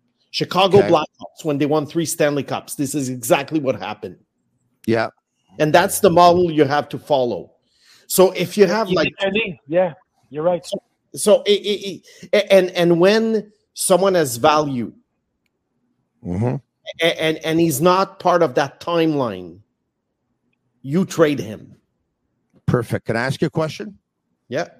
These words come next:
Speaker 2: And I understand he's a fantastic player, but that's not the point. We're talking timeline, correct?
Speaker 3: Yeah.
Speaker 2: Zdeno Chara was thirty-four, thirty-five when he won the Stanley Cup with Boston.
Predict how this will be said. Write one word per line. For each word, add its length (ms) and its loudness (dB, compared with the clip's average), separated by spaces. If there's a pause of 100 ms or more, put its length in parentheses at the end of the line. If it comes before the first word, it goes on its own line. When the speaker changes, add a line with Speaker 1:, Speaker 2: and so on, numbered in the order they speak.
(1040)
Speaker 2:
And 160 -2
I 120 -4
understand 420 -6
he's 140 -8
a 40 -4
fantastic 720 -4
player, 320 -2
but 180 -4
that's 220 -6
not 160 -4
the 80 -8
point. 300 -6
We're 140 -6
talking 380 -4
timeline, 600 -8
correct? 420 -4 (1160)
Speaker 3:
Yeah. 180 0 (1700)
Speaker 2:
Zdeno 540 2
Chara 380 0
was 180 -6
thirty-four, 500 -2
thirty-five 560 -2
when 120 -4
he 60 -2
won 160 -2
the 60 -4
Stanley 320 -4
Cup 220 -4
with 140 -4
Boston. 500 -6